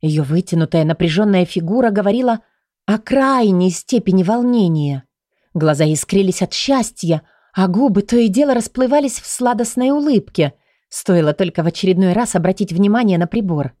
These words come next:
Моё сонное состояние как рукой сняло, и вся группа с нетерпением ждала того момента, когда учительница покажет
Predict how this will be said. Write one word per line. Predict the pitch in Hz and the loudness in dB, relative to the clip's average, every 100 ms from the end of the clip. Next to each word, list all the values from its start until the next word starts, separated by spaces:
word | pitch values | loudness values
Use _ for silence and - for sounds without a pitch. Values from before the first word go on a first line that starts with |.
| _ _ _ _ _ _ _ _ _ - | _ _ _ _ _ _ _ _ _ -8
Моё | 160 160 139 143 | -4 -2 -2 -4
сонное | - 202 202 226 240 | -4 -2 0 0 -2
состояние | - 226 - 220 220 214 208 202 190 _ _ _ _ | -4 -6 -2 0 2 2 0 -2 -6 _ _ _ _
как | - 175 208 | -4 -2 0
рукой | 233 233 285 180 | -2 0 0 0
сняло, | - 220 220 160 151 143 _ _ - | 0 0 0 0 -4 -8 _ _ -12
и | - | -8
вся | - 180 | -2 0
группа | 170 240 220 | 0 -2 -2
с | 208 | -2
нетерпением | 208 202 214 - 247 240 214 196 | -2 -2 -4 -2 0 2 0 0
ждала | 180 233 269 | 0 0 0
того | 269 220 220 | 0 0 0
момента, | 214 254 302 277 247 233 _ _ _ _ - | 0 0 0 0 -4 -4 _ _ _ _ -4
когда | 180 165 170 | -2 0 0
учительница | 156 143 - 269 269 254 247 233 - | 0 -4 -6 -6 -2 -2 -2 -4 -6
покажет | 208 208 - 247 220 233 | -4 -6 -2 -4 -2 -6